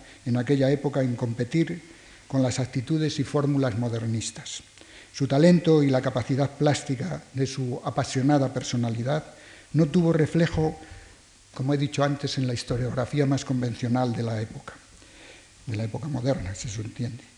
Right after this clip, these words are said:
y sigue siendo confusa en las interpretaciones próximas, porque Gaudí, pese a un gran reconocimiento editorial, sobre todo en el ámbito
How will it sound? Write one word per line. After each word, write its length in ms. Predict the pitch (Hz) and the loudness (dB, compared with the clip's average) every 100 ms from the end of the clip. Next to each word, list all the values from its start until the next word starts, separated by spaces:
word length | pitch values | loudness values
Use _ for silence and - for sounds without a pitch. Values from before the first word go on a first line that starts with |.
| - - - | -20 -12 -6
y 60 | |
sigue 260 | - 185 170 | 0 2 2
siendo 300 | 175 175 160 | 4 4 4
confusa 480 | 147 135 185 156 143 | 2 2 0 0 0
en 80 | |
las 160 | 135 131 | 0 0
interpretaciones 800 | 127 131 117 120 123 147 147 131 | -2 -2 -6 -6 -4 -2 -2 -2
próximas, 540 | - 160 - 156 143 - - - - | -2 -2 0 -2 -4 -6 -18 -20 -14
porque 280 | - 131 143 | -4 0 2
Gaudí, 460 | 131 139 151 165 147 | 2 2 2 -2 -4
pese 500 | - 131 139 131 - - | -4 -2 -2 -4 -6 -10
a 80 | - | -2
un 300 | 143 160 151 | 2 2 2
gran 240 | 139 151 151 | 4 4 4
reconocimiento 720 | 139 131 127 135 127 139 135 | 2 2 0 0 2 2 0
editorial, 560 | 123 117 120 139 123 | -4 -4 -2 0 -2
sobre 280 | 107 117 113 | -4 -6 -6
todo 220 | 107 131 123 | -4 -2 0
en 80 | |
el 100 | 120 | 0
ámbito 420 | 123 127 117 117 | 0 -2 -2 -6